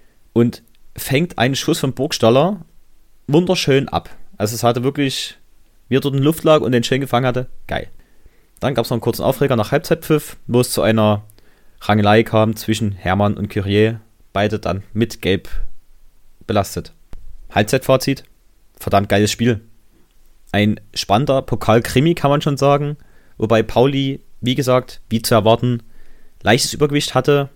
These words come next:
und auch die besseren Chancen. Wir defensiv recht gut dagegen, wodurch wir auch natürlich Abstriche offensiv gemacht haben.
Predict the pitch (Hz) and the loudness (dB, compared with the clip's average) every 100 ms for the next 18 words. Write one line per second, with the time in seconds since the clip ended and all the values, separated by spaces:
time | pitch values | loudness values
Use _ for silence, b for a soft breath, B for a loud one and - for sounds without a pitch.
0 | - - 113 101 - 110 113 117 107 113 | -10 -2 0 0 -2 -2 0 0 2 2
1 | 117 92 - - _ - - - - - | 2 -2 -6 -16 _ -20 -20 -20 -20 -20
2 | - - 123 135 120 120 131 131 - - | -12 0 2 2 2 0 0 -4 -4 -4
3 | 120 117 - 151 208 - - _ _ _ | -2 -2 -2 -2 -2 -8 -18 _ _ _
4 | _ - 117 131 165 165 b b b _ | _ -6 0 0 0 -4 b b b _
5 | _ - 117 127 123 117 120 - 117 - | _ -4 0 2 2 2 2 0 -2 -2
6 | - - 117 117 - 113 127 120 - 101 | -4 -2 0 0 0 0 -2 -2 0 -2
7 | 92 95 90 87 | -2 -2 -2 -4